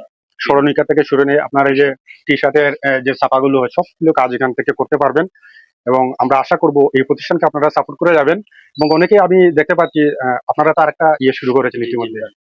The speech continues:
এই যে জিলদানা ফ্যাশন। তো এটাও একটা চমৎকার উদ্যোগ। এবং আমি, আ, আলী আঙ্কেলের কথা বলবো যে আপনার দেখার পাশাপাশি আমাদের আরো যারা তরুণ উদ্যোক্তা আছেন,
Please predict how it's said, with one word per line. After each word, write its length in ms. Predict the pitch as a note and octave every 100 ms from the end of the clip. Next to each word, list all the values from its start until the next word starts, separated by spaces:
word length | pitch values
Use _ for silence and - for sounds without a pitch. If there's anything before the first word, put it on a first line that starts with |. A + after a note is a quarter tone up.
| _ _ _ - _ - _
এই 120 | B2+
যে 100 | C3 B2+
জিলদানা 360 | C#3 C3+ D3 D3+
ফ্যাশন। 300 | C3+ A#2 G#2+ A2 - _
তো 60 | B2 C3+ -
এটাও 200 | D3 F#3
একটা 160 | E3
চমৎকার 400 | - D#3 D#3 D#3+ C#3
উদ্যোগ। 200 | F3 G#3 _ - -
এবং 180 | C3+ D#3 D#3 E3
আমি, 220 | B2+ C#3+ D3+ D3+ - - - _ _ -
আ, 60 | A#2+ B2
আলী 160 | C3 D3
আঙ্কেলের 320 | G3+ F3 E3
কথা 220 | D#3 D3+ D#3
বলবো 280 | C#3+ C#3 G3 F#3 C3+
যে 80 | C3+
আপনার 300 | B2+ C#3+ C#3 - _
দেখার 240 | A#2+ C3 D3
পাশাপাশি 480 | C#3+ E3 D3+ - C#3 - -
আমাদের 300 | B2 C3 C3+
আরো 180 | - D#3+
যারা 160 | D#3+ D3+
তরুণ 240 | D3+ E3 E3 -
উদ্যোক্তা 300 | B2+ C3 D#3
আছেন, 240 | A#2+ -